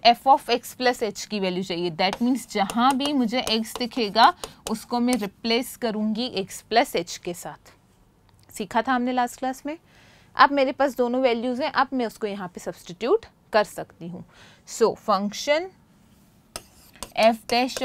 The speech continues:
of x will be equals to limit h tends to zero। f of x plus h की वैल्यू क्या है बच्चा, sin x plus h minus function of x की वैल्यू sin x whole divided by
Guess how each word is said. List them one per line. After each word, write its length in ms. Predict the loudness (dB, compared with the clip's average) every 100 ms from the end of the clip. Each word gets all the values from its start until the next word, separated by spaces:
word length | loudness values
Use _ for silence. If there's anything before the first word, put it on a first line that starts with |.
| 2
of 120 | 2 0
x 240 | 0 -2 -6
will 180 | -4 -2
be 80 | -2 -4
equals 340 | -4 -6 -4 -2
to 100 | 0
limit 640 | 0 0 0 0 -2 -6 -18 -18 -4 -4
h 180 | -4 -10 -6
tends 320 | -2 -2 -4 -4
to 80 | -2 0
zero। 240 | 0 -2 -2 -2
f 140 | 0 -2
of 120 | -2 -4
x 160 | -6 -10
plus 240 | -4 -4 -4
h 140 | -8 -8
की 120 | -6
वैल्यू 260 | -4 -4 -2
क्या 140 | 2
है 120 | 2 0
बच्चा, 320 | -6 0 0 0 -14 -20 -18 -6
sin 340 | 0 2 2 -2
x 180 | -6 -10 -6
plus 240 | -6 -4 -4
h 180 | -4 -6 -16 -18 -12 -2
minus 480 | 2 2 2 0 -2 -4
function 400 | -2 -2 -2 -2
of 80 | -2 -6
x 140 | -6 -10
की 80 | -4
वैल्यू 340 | -4 -2 -4 -6 -20 -6
sin 340 | -4 -2 -2 0
x 240 | -2 -4 -20 -8
whole 260 | -4 -2 -2
divided 480 | 2 2 0 -6 2
by 100 | 2